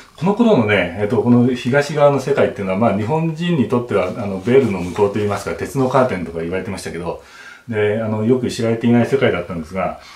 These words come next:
ここにね、えっと、本がありまして、これ本二冊セットになってるんですけど、これね、十五の夏っていうね、えっと、これ佐藤勝さんっていう方が、あの、外務省で昔、あの、ロシアの大使館なんかに勤務されてた方なんですけど、その方が、えっと、書いたんで、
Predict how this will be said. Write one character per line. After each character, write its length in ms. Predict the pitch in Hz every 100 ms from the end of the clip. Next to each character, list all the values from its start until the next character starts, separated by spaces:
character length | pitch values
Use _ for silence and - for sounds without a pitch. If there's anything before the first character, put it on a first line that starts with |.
| -
こ 200 | - -
こ 20 | 160
に 100 | 160
ね、 280 | - - - -
え 80 | 107
っ 40 |
と、 260 | 117 107 107 110 -
本 160 | 196 175
が 120 | 107
あ 60 | 98
り 80 | 104
ま 100 | 101
し 60 |
て、 80 | -
こ 120 | 98 98
れ 80 |
本 260 | 101 151 113
二 80 | 123
冊 220 | 156 -
セ 80 | 175
ッ 100 | 180
ト 60 |
に 80 | 104
な 60 | 90
っ 20 |
て 60 | -
る 60 |
ん 20 | 85
で 40 |
す 40 |
け 80 | 82
ど、 100 | 82
こ 80 | 82
れ 80 | 85
ね、 180 | 117 - - - _
十 260 | 104 139 196
五 120 | 170
の 100 | 104
夏 280 | 92 87 -
っ 100 | -
て 80 | 95
い 80 | 82
う 40 |
ね、 160 | 80 76 - 101
え 80 | 87
っ 40 |
と、 120 | 92
こ 100 | 101
れ 60 | 98
佐 200 | - 135
藤 120 | 127
勝 320 | 98 90 107
さ 160 | 113 110
ん 40 |
っ 40 | -
て 80 | 113
い 40 |
う 140 | 107
方 240 | 107 104 95
が、 300 | 82 - - - - - - - -
あ 40 |
の、 180 | 101 95
外 140 | 120
務 120 | 170
省 220 | - 117 101
で 80 |
昔、 380 | 95 92 95 107
あ 40 | 98
の、 220 | 98 101 131 - 143 139
ロ 80 |
シ 140 | 135 117
ア 40 |
の 120 | 92
大 160 | 98 101
使 80 | -
館 140 | 90
な 80 | 82
ん 20 |
か 80 | 80
に 80 | 80
勤 200 | 123 101
務 20 |
さ 80 | 95
れ 60 | 87
て 80 | 82
た 60 |
方 100 | 82
な 60 | 85
ん 20 |
で 40 | 76
す 80 | 80
け 60 |
ど、 140 | 80 85
そ 120 | 117
の 40 |
方 80 | 117
が、 240 | 110 87 - - - - -
え 60 | 110
っ 40 |
と、 140 | 104 104
書 80 | 113
い 60 |
た 100 | 104
ん 80 | 92
で、 220 | 101 98